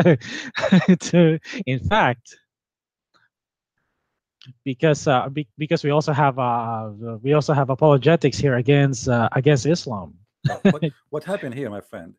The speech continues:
Speaker 2: Muhammad, he got busted, and Omar, he knew that Muhammad is a scam. Because Omar, whatever he say, Muhammad, he take it as it is, and he make it Quran.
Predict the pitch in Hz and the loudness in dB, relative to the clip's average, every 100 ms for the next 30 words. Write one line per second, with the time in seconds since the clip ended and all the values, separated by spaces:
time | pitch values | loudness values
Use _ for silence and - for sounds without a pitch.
0 | _ _ _ _ 113 117 160 147 151 135 | _ _ _ _ -14 -8 -6 -4 -6 -6
1 | 113 127 131 113 110 104 113 - 107 104 | -8 -6 -6 -4 -6 -4 -6 -6 -8 -8
2 | _ _ 110 107 - - 95 110 120 98 | _ _ -12 -12 -14 -20 -8 -4 -4 -4
3 | 98 98 110 107 107 98 98 - - 98 | -6 -6 -6 -4 -4 -2 -4 -6 -12 -10
4 | 95 98 92 104 101 92 95 - - 87 | -8 -8 -10 -8 -6 -6 -10 -10 -10 -12
5 | 78 _ _ _ _ _ _ _ _ _ | -14 _ _ _ _ _ _ _ _ _
6 | _ - 113 110 117 113 101 - 95 120 | _ -4 -2 2 4 4 2 -8 -4 0
7 | 147 101 101 135 - _ _ 110 117 131 | 2 2 0 -4 -14 _ _ 0 2 4
8 | 127 117 113 - 92 87 95 90 117 113 | 4 2 -2 -4 -4 -4 -8 -6 -2 -2
9 | 107 107 107 - 127 135 127 _ - 139 | -2 -6 -6 -2 -2 -2 -6 _ -4 -2
10 | 170 147 135 - 98 101 113 95 104 104 | 0 -2 -4 -4 -4 -4 -6 -8 -6 -6
11 | 104 113 - 131 175 98 | -8 -10 -8 -4 -4 -4